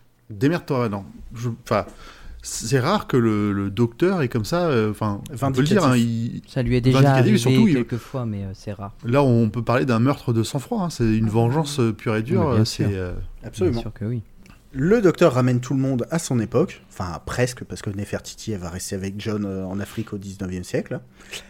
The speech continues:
Speaker 2: Euh, Brian prend son café à la porte du tardis en regardant la Terre, avant de partir
Speaker 3: Hmm.
Speaker 2: voyager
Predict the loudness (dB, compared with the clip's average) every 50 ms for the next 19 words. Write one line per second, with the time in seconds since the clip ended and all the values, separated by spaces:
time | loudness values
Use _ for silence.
0 | -20 -20 -8 -2 0 2 2 2 2 2 2 2 2 0 0 -2 -4 -6 -6 -4
1 | -4 0 2 2 4 4 4 4 4 2 0 -2 -4 -8 -8 -8 -8 -6 -4 -4
2 | -2 0 -2 -2 -2 -2 -2 -2 -2 -4 -12 -20 -10 -6 -4 -4 -4 -2 0 0
3 | -2 -2 -2 -4 -4 -4 -4 -4 -2 -2 -4 -4 -4 -6 -10 -10 -8 -6 -4 -2
4 | -2 -2 0 0 -2 -2 -2 -4 -6 -6 -8 -8 -6 -6 -6 -6 -8 -10 -16 -20
5 | -20 -20 -6 0 2 2 2 4 2 2 0 2 2 0 0 0 -2 -2 0 2
6 | 4 4 4 4 0 -2 -4 -4 -6 -6